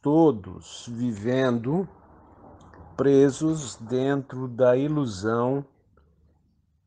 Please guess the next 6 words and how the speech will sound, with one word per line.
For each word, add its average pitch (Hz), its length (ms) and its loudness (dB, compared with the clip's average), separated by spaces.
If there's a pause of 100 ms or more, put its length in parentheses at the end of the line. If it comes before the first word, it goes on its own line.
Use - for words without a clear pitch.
(1300)
de 117 340 -10
uma 131 640 4 (480)
identificação 139 1200 2
com 127 200 -4
uma 131 200 2
consciência 120 1300 -4